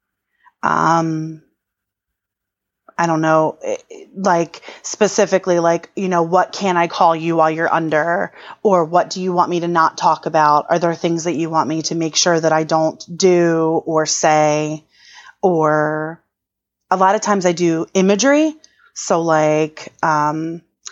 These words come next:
you know, if I do something and I'll say, like, "Oh, I, I want you to picture yourself on a beach and you feel the breeze and you feel the ocean and you hear it and you watch it go in and out." If someone has, like, a mental trigger that, like, a beach isn't a good place for them,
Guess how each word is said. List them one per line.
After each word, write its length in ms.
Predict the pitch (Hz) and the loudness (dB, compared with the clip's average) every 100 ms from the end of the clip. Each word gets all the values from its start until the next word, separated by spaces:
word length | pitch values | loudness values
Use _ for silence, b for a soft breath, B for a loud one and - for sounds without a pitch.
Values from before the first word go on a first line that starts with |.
| B B | B B
you 80 | 185 | -2
know, 140 | 165 156 | 2 2
if 160 | 156 | 0
I 80 | 165 | -2
do 180 | 160 160 | -2 -4
something 380 | 170 160 165 160 | -2 -4 -2 -2
and 80 | 156 | -2
I'll 80 | |
say, 200 | 156 160 | -2 -2
like, 240 | 156 156 - | 0 -2 0
"Oh, 500 | 185 175 170 165 165 B B B | 0 2 2 2 0 B B B
I, 120 | 165 | -2
I 140 | - | -2
want 160 | 175 170 | 0 0
you 60 | 170 | 0
to 60 | |
picture 360 | 170 180 - 185 | 0 -4 -2 0
yourself 420 | 175 165 165 156 | 0 2 -2 0
on 100 | 165 | -2
a 40 | 160 | -2
beach 680 | 185 175 160 - - - B B | -2 -4 -4 -4 -6 -6 B B
and 180 | - 170 | -2 2
you 100 | 170 | 0
feel 300 | 160 - 175 | 0 0 2
the 80 | 165 | 0
breeze 800 | 165 175 175 165 156 156 156 156 | 0 0 2 0 -2 -2 -2 -2
and 140 | 160 | -2
you 80 | 160 | -4
feel 220 | - 170 | 0 0
the 160 | 165 165 | 2 2
ocean 360 | 170 170 - 160 156 156 | 2 2 0 0 0 0
and 160 | 156 160 | -2 -4
you 60 | 156 | -4
hear 280 | 175 165 | -2 0
it 80 | 160 | 0
and 100 | 156 | 0
you 80 | 160 | 0
watch 260 | 160 156 170 | 0 0 -2
it 80 | |
go 160 | 160 165 | 0 0
in 100 | 160 | 0
and 140 | 160 | -2
out." 280 | 165 170 160 B B B | 2 2 0 B B B
If 100 | 160 | -2
someone 320 | - 190 185 | 0 0 0
has, 280 | 165 170 165 | 0 0 0
like, 140 | 165 | -2
a 60 | 165 | 0
mental 320 | 170 170 170 | -2 0 -2
trigger 420 | - 180 165 196 | -2 -2 0 2
that, 180 | 180 160 | 2 0
like, 140 | 160 | 0
a 80 | 160 | -2
beach 440 | 156 170 170 190 175 | -4 -10 -8 -4 -2
isn't 240 | 160 170 | 0 -2
a 60 | 160 | 0
good 200 | 165 151 | -2 -2
place 320 | 170 160 - | -4 -4 -2
for 120 | 226 | 0
them, 380 | 226 233 247 | 2 2 0